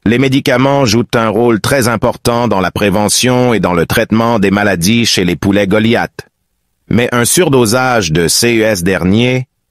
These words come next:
engendre de graves conséquences sur la vie des poulets et sur la santé des consommateurs. Voici les quatre conséquences liées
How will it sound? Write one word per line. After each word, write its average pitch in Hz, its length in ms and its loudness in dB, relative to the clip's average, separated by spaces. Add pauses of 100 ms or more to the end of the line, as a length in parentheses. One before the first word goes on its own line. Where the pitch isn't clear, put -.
(160)
engendre 117 580 0
de 92 120 0
graves 117 360 -2
conséquences 120 680 -2
sur 104 180 0
la 101 140 0
vie 110 180 0
des 92 140 0
poulets 101 420 0 (380)
et 98 100 0
sur 104 220 0
la 107 100 -2
santé 110 340 -2
des 95 120 -2
consommateurs. 92 880 -2 (320)
Voici 127 380 0
les 107 120 0
quatre 120 300 -4
conséquences 113 800 -2
liées 110 500 2